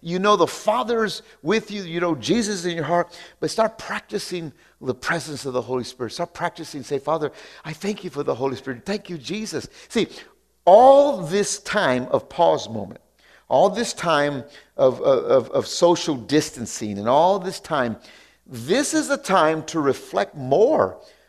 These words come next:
on the presence of the Holy Spirit. Remember, the last Sunday of this month is the anniversary of the,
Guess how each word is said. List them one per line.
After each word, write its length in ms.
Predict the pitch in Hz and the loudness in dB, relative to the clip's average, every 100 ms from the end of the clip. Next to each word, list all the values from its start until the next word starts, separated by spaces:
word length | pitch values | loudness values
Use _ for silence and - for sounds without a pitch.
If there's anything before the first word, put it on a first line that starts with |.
| _ | _
on 200 | - 143 | -6 0
the 80 | 135 | 0
presence 800 | - - - 202 277 254 214 - | 0 -10 0 4 4 4 -4 -2
of 100 | 123 | 0
the 60 | 110 | 0
Holy 220 | 110 104 | 0 -2
Spirit. 280 | - 107 98 | -6 -4 0
Remember, 380 | 160 190 147 - - - - - - | 2 4 4 0 -16 -20 -20 -20 0
the 180 | 131 131 | 6 6
last 640 | 131 156 175 214 247 - | 8 8 8 6 4 4
Sunday 320 | 262 220 165 | 4 4 6
of 100 | 143 | 6
this 240 | 143 156 - | 6 2 2
month 280 | 190 165 - _ - - | 0 0 -4 _ -20 -6
is 180 | 143 123 | -4 -2
the 160 | 139 | 2
anniversary 800 | 147 143 127 202 254 - 139 127 - | 4 4 6 6 6 0 -2 -2 0
of 180 | 135 131 | -2 -2
the, 300 | 156 - | -8 -8